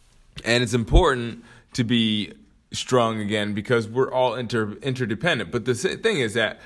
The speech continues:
we don't need to be, like, strong physical warriors, but like, like we were before. It's not like we gotta go g-, hunting and gathering, and it's not like we have to,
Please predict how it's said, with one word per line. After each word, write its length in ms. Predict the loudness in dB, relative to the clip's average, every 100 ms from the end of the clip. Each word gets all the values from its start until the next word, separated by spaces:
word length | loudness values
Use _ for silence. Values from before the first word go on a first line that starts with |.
| -20 -20 -20 _ -12
we 220 | -4 0
don't 180 | 0 0
need 140 | -2
to 60 | -2
be, 220 | 0 2
like, 300 | 2 0 0
strong 440 | -4 0 2 0
physical 400 | -2 -2 -2 -2
warriors, 500 | 0 0 0 0 -2
but 120 | -2 -2
like, 300 | 0 -2 -4
like 200 | -4 -2
we 80 |
were 180 | -2 -2
before. 420 | -2 -6 -2 -2
It's 160 | -2 -4
not 200 | -4 -2
like 180 | -4 -4
we 80 | -2
gotta 220 | -2 -2
go 260 | -4 -6 -6
g-, 80 |
hunting 640 | -4 -2 -2 -2 -4 -2 -4
and 140 | -4
gathering, 760 | 0 2 2 0 -4 -4 -4 -6
and 140 | -6
it's 140 | -6
not 160 | -4 -2
like 180 | -4 -4
we 120 | -2
have 200 | -2 -4
to, 260 | -6 -6